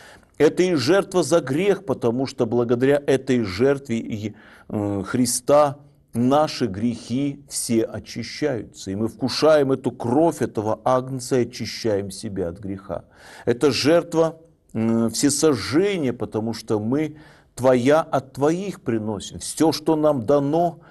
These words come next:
мы отдаём Богу, сами себе и друг друга, и весь живот наш Христу Богу предадим.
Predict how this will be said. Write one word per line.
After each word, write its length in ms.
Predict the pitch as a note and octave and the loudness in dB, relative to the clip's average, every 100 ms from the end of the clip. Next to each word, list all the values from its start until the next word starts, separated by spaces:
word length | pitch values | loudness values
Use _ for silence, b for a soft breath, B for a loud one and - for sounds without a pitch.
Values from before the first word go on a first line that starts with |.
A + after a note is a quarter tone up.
| B | B
мы 220 | - C3 D3 | -2 2 2
отдаём 600 | A#2 G#2 D3 D#3 D3+ A2 | 2 2 2 2 0 -4
Богу, 500 | G2+ F3+ F3 G#2+ G#2 | 0 2 2 0 -8
сами 460 | - C#3+ D3+ D3+ | -2 0 0 -4
себе 600 | C3+ - B2+ G2 B2+ D3+ | -8 -2 -4 0 0 2
и 40 | C#3 | 0
друг 340 | G#2+ C3 G2+ | -2 -4 -4
друга, 440 | F#2 C#3 D#3+ C3 B2+ | -2 0 0 -2 -2
и 100 | A#2 | 0
весь 240 | C3 B2+ | -2 -4
живот 560 | F#2+ B2 B2+ D3 D#3+ C3+ | -4 -4 -2 -2 -2 -4
наш 200 | C3+ - | -6 -6
Христу 380 | A2 G2+ - G2+ | -8 -8 -6 -6
Богу 380 | G2 A#2+ A2 | -2 -2 -2
предадим. 960 | G2+ G#2+ G2 G#2 F#2+ F2 D3+ F#3+ C#3 | -6 -6 -4 -2 -4 -4 -6 -4 -6